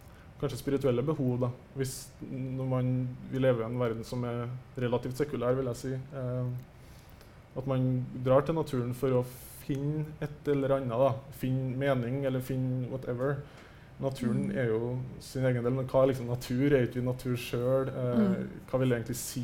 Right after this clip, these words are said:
Speaker 1: det der? Vi sier at, hva t-, jeg tror ikke på Gud da, men jeg tror på naturen. Eh, men hva er det da? Er, er det liksom en annen kultur?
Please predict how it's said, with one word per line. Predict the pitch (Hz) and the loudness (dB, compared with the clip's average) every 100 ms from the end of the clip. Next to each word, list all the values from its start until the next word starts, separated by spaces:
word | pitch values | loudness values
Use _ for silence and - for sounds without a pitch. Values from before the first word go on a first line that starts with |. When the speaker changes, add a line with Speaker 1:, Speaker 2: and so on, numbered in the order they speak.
| 131 | 0
Speaker 1:
det | 160 143 | 4 6
der? | 131 127 127 - | 6 4 -2 -8
Vi | |
sier | 127 123 123 | -2 2 2
at, | 123 - - - | 0 -14 -20 -6
hva | - 139 | -2 -2
t-, | - - - - - 135 | -4 -10 -14 -14 -6 -2
jeg | 131 | 0
tror | 127 | 0
ikke | 127 | 0
på | 127 | 2
Gud | 135 156 | 2 4
da, | 139 | 4
men | 127 131 | 4 2
jeg | 127 127 | 0 -2
tror | - 131 135 143 - | -4 -2 -2 -2 0
på | 131 127 127 - | 4 4 0 -4
naturen. | 135 127 123 117 151 123 - - - - - - | -6 -4 -2 0 0 -2 -8 -18 -20 -20 -14 -4
Eh, | 127 120 120 117 117 | -2 0 -2 -6 -8
men | 127 127 - | -4 -6 -6
hva | - 127 127 | 2 4 6
er | |
det | 120 131 | 4 2
da? | 139 131 - | 0 -4 -4
Er, | 139 123 - - | -2 -2 -4 0
er | 127 | 2
det | 120 | 2
liksom | 123 120 | 0 -4
en | 117 123 | -2 0
annen | 120 127 117 113 110 | 2 2 2 -2 -4
kultur? | 127 - - 123 143 165 | -8 -10 -6 -2 0 -2